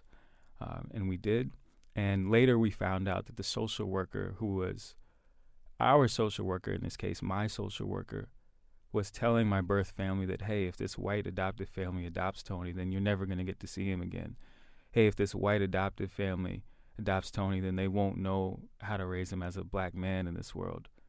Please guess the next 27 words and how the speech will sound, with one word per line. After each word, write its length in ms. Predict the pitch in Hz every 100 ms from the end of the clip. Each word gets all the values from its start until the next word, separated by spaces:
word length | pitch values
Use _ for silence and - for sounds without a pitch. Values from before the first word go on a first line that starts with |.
| - - - - - - - -
Hey, 300 | 135 120 104
if 120 | -
this 380 | 107 101 - -
white 340 | 104 104 107 - - -
adoptive 460 | 107 107 107 - 104
family 320 | 104 98 101
adopts 400 | 92 98 98 -
Tony, 380 | - 110 104 98
then 320 | 98 95 101 - - - _ - - - - - - _ _
he'll 240 | - - 135
never 320 | 123 117 113
even 360 | 110 113 107 95
understand 720 | 104 95 - 107 104 98 95
what 120 | 101
it 100 | 92
means 440 | 92 101 98 95
to 100 | -
be 340 | 90 98 95 95
a, 400 | 92 - - 110
a 20 |
member 340 | 104 107 98
of 140 | 90 92
your 200 | 101 101
family 380 | - 101 98 90
in 120 | 95
this 200 | 92 -
way." 280 | - -